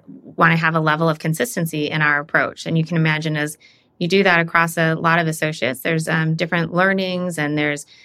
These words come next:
uh, you know, different depths of history and experience.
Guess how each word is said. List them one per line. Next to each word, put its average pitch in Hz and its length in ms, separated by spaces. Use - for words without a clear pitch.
uh, 151 280
you 170 80
know, 139 160
different 175 480
depths 156 380
of 151 260
history 185 540
and 143 100
experience. 170 880